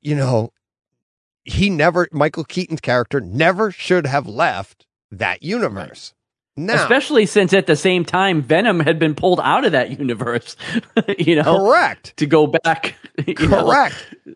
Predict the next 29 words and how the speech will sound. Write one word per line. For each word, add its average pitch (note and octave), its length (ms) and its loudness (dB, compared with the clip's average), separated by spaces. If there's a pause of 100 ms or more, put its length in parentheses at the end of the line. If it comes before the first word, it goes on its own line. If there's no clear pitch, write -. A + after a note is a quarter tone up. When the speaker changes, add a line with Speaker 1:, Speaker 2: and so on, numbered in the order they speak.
Speaker 1:
So, G#3 400 2
Speaker 2:
So. A2 320 -2
Speaker 1:
so F3 240 2
here's C4+ 360 2
what G#3+ 160 2
I F#3 120 4
find F3 480 -2 (280)
interesting B2 760 -4
and B2+ 120 -6
what C#3+ 120 0
I C#3+ 80 2
think D#3+ 320 -4
is B2 160 -6 (140)
funny D#3+ 440 -2 (1120)
is E3 280 -2
that D3+ 320 2 (420)
imagine G#3+ 840 0 (140)
you're E3 640 2 (200)
one D#3+ 320 0
of C#3+ 60 -2
the C#3+ 80 2
writers G2+ 680 -6 (280)
for D3+ 220 2
the C#3+ 180 -4
M C3 180 -2
C - 180 -8
U, E2 460 -12 (200)
for D3 220 2
Sony, A#2+ 300 -4